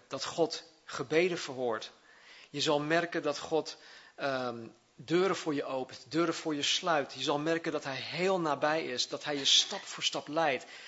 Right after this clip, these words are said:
Hij geeft je gunst bij mensen die God niet eens kennen. Hij doet zoveel gave dingen in je leven, waarvan ik, ja, ik, ik kan een hele, hele lijst opstellen. Tegelijkertijd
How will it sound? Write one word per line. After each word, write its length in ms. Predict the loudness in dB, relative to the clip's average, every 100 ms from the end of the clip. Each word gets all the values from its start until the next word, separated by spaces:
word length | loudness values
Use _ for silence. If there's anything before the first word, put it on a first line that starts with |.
| -8
Hij 100 | -2
geeft 260 | 2 2 2
je 60 |
gunst 440 | -4 0 4 4 4
bij 140 | 4
mensen 360 | 4 2 2 0
die 80 |
God 220 | -2 -4 -4
niet 120 | -4
eens 220 | -4 -4
kennen. 400 | 0 0 -2 -6 -10 -18 -18 -20 -8
Hij 140 | 0 0
doet 160 | 6
zoveel 920 | 8 10 8 6 4 2 4 2 -4 -8
gave 520 | -4 2 2 2 0
dingen 260 | 0 0
in 100 | -2
je 100 | -2
leven, 480 | 0 0 0 -4 -10 -14 -20 -20 -20 -20 -20 -20 _
waarvan 360 | 0 2 4
ik, 200 | 2 0 -10 -18 _ _ _ -20 -20 _ _
ja, 240 | -2 -2 -2
ik, 140 | -10 -6
ik 100 | 0
kan 120 | 2
een 80 | 2
hele, 400 | 2 2 2 0
hele 180 | 0 0
lijst 340 | 2 2 0
opstellen. 640 | -4 -6 -4 -4 -4 -12 -18 _ -20 -20 -20 -20 -20 -20 -20 -20 -20 _ _ _ _ _ _ _
Tegelijkertijd 960 | -8 2 6 6 4 4 6 4 0 -10